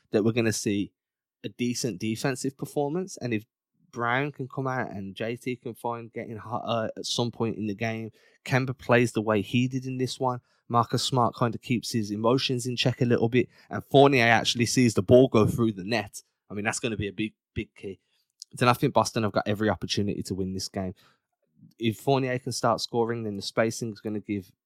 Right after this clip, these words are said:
um, Denv-, Dallas some real problems. And then all you've gotta do is try and stop Luka Doncic. It's tough coming off the back of <laughs> trying to stop Zion to going to trying to stop Luka, but this is the N B A, baby, and there's always going to be a superstar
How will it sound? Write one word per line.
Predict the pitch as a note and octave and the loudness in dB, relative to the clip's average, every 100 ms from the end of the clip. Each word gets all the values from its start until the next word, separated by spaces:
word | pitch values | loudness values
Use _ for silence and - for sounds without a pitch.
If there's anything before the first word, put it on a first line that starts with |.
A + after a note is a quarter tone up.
| _ _ _ | _ _ _
um, | G2+ F2+ F2 - A2 | -14 -12 -16 -14 -10
Denv-, | G#2 F#2 _ _ | -8 -10 _ _
Dallas | G#2+ G2 G2+ - - - | -6 -4 -4 -10 -12 -12
some | - G#2+ F#2 - | -6 -6 -6 -10
real | G#2+ B2+ A#2 | -6 -4 -2
problems. | A2 G#2 A#2 B2+ - _ _ _ _ _ _ _ _ _ _ _ - | -4 -4 -4 -8 -12 _ _ _ _ _ _ _ _ _ _ _ -6
And | A#2 A#2 | -4 -2
then | A2+ | -2
all | A2 | -2
you've | G#2+ G2+ | -4 -2
gotta | G#2 G2 | -2 -2
do | G#2 | -4
is | G2 | -4
try | - | -4
and | G2 | -2
stop | - - | -4 -4
Luka | G2 F#2+ - | -6 -8 -8
Doncic. | F#2 F2+ - - | -8 -6 -6 -4
It's | A2+ - | -6 -4
tough | - C#3 - | 0 0 0
coming | C3 B2 | 0 0
off | A#2 | -2
the | - | 0
back | B2 B2 C3+ | 2 2 0
of | |
<laughs> | - | 2
trying | C#3+ B2 | 4 4
to | - | 2
stop | - - - A2+ | 2 4 2 2
Zion | A2 A#2 C3 D#3 - - C#3+ | 4 6 6 4 -2 -10 -6
to | - C3+ | 0 2
going | A#2+ B2 | 4 4
to | G#2 A2+ | 2 2
trying | B2+ A2+ | 6 6
to | G#2+ | 4
stop | A#2+ G#2+ - | 2 2 2
Luka, | A2+ B2+ D#3+ C#3 | 0 0 -2 -4
but | G#2 | -6
this | B2 | -6
is | C#3+ | -6
the | C3 B2+ | -2 -2
N | B2+ | -2
B | A#2 | 0
A, | B2 D3 | 2 2
baby, | A#2+ A2+ B2+ A#2+ | 2 0 0 0
and | A2+ | -2
there's | A2 | -4
always | A2 B2+ C3 B2 | -2 0 0 0
going | A#2+ A#2+ | -2 -4
to | - | -4
be | G#2 A2+ | -2 -2
a | |
superstar | G#2+ A#2+ A2+ A2+ - A#2 | -2 -4 -6 -6 -2 0